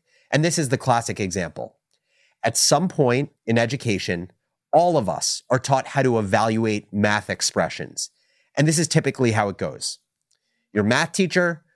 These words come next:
will point to seven H on the board, and they will ask you, "If you make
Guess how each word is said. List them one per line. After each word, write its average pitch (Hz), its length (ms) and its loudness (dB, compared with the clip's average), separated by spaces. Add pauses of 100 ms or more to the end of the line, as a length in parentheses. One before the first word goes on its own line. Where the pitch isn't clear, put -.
(140)
will 117 100 4
point 147 440 -2
to 117 420 2 (180)
seven 160 640 0 (180)
H - 460 0 (100)
on 117 140 2
the 113 80 2
board, 87 380 -4 (300)
and 117 120 2
they 120 40 2
will 123 160 0
ask 180 360 -2
you, 92 260 -2 (640)
"If 120 160 0
you 165 240 2
make 151 380 0